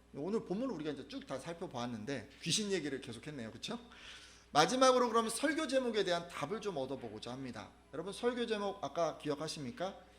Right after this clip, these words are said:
예수께서 광풍을 무릅쓰고 급히 배를 타신 이유는 무엇일까라는 것입니다.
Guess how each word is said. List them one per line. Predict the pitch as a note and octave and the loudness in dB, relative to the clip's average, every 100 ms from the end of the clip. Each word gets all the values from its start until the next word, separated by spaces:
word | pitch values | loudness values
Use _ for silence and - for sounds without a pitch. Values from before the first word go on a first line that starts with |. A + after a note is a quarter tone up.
| - - | -20 -6
예수께서 | C#3+ D3 - F3 F#3 | -4 -2 -2 0 0
광풍을 | - E3+ A3 - A3 A3+ | 2 0 0 4 8 8
무릅쓰고 | G3 G3+ - G3+ B3+ F4 - - - | 6 -2 -4 -4 -4 -4 -10 -20 -6
급히 | - A#3 - - - A3+ A#2+ - - | -2 -2 -4 -8 -2 0 0 -6 -12
배를 | - C#3+ D3+ D3 | -4 0 0 -2
타신 | - - A#3+ A3 | -6 -4 -2 0
이유는 | G3 B3+ - - - | -2 -2 -6 -14 -8
무엇일까라는 | D3+ B3 B3 - A#3 - - G#3 F#3 C3+ B2 D3 | -2 0 0 0 -2 -6 2 6 6 4 0 -2
것입니다. | C#3+ E3+ D3+ A2+ | -4 -2 -4 -4